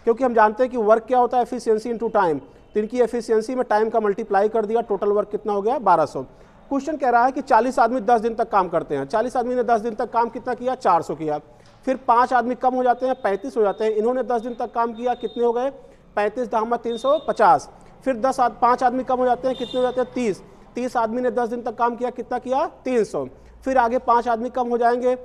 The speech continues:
तो कितने होंगे, पच्चीस। और ये दस दिन तक काम करते हैं तो कितना होता है, ढाई सौ। तो हमने work को ऐड किया तो ये हो रहा है चार सौ, तीन सौ पचास, कितना हुआ, सात सौ पचास। सात सौ पचास में तीन सौ को ऐड किया, कितना हो गया, एक हज़ार पचास। एक हज़ार पचास में दो सौ पचास को ऐड करेंगे, तेरह सौ हो जाएगा,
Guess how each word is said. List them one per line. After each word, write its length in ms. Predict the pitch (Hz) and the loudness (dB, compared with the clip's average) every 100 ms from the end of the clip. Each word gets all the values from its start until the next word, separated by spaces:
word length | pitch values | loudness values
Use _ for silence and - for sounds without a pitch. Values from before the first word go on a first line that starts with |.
| - - - - | -14 -20 -20 -10
तो 40 | 220 | -8
कितने 260 | 220 220 | -6 -2
होंगे, 180 | 254 254 | -2 0
पच्चीस। 540 | 254 220 - 240 175 - - - - | -2 -2 -2 -2 -2 -6 -20 -20 -4
और 200 | 185 202 | -2 2
ये 100 | 220 | 2
दस 220 | 214 233 | 2 0
दिन 100 | 247 | -2
तक 160 | 254 240 | -6 0
काम 180 | 220 202 | 0 2
करते 240 | 226 226 | -2 0
हैं 60 | 247 | -6
तो 40 | 226 | -4
कितना 200 | 220 240 | -2 -2
होता 180 | 247 | -2
है, 60 | 247 | -2
ढाई 240 | 196 202 | 0 2
सौ। 160 | 196 151 131 - - - | 2 -2 -8 -14 -12 -6
तो 60 | |
हमने 260 | 208 240 269 | -2 0 0
work 260 | 254 262 | 2 0
को 180 | 262 240 | 2 4
ऐड 180 | 226 254 | 6 4
किया 300 | 247 233 247 269 - - | 0 2 2 0 -10 -12
तो 60 | 220 | -6
ये 120 | 240 | -2
हो 180 | 262 240 | 2 2
रहा 140 | 233 | 2
है 60 | 247 | 0
चार 340 | 247 214 220 | 2 4 4
सौ, 280 | 247 277 262 254 | 2 -2 -2 -4
तीन 260 | - 226 | -4 -4
सौ 120 | 226 | -4
पचास, 400 | 233 220 226 208 | -4 -2 0 -2
कितना 260 | - 214 254 | -4 -6 -4
हुआ, 220 | 247 254 | 0 -2
सात 240 | 254 202 202 | -2 -4 -2
सौ 120 | - | -4
पचास। 460 | 233 214 208 147 - - - | -2 0 2 0 -6 -20 -6
सात 220 | 240 226 | -2 0
सौ 100 | 269 | -2
पचास 380 | - 220 233 240 | -4 -2 -2 -2
में 80 | 254 | -6
तीन 160 | 240 247 | -6 -6
सौ 140 | 247 | -4
को 180 | 226 240 | 0 2
ऐड 160 | 220 226 | 2 2
किया, 200 | 247 247 | -4 -6
कितना 280 | 240 - | -6 -4
हो 80 | 240 | -2
गया, 120 | 226 240 | 0 0
एक 220 | 220 214 | 0 2
हज़ार 180 | 208 202 | 0 0
पचास। 460 | 202 - 175 151 - - - | -2 0 0 -2 -10 -20 -2
एक 160 | 240 254 | -2 0
हज़ार 180 | 247 233 | 0 -2
पचास 420 | 233 220 233 254 | -2 -2 -2 -2
में 100 | 226 | 0
दो 120 | 233 | 0
सौ 140 | 233 233 | 0 -4
पचास 380 | 220 214 220 | -4 -2 -4
को 140 | 233 220 | 0 0
ऐड 120 | 220 | 2
करेंगे, 280 | 226 226 233 | 0 0 0
तेरह 260 | 233 220 214 | 2 2 2
सौ 140 | 214 | 0
हो 80 | 175 | 0
जाएगा, 300 | 156 143 | 0 -2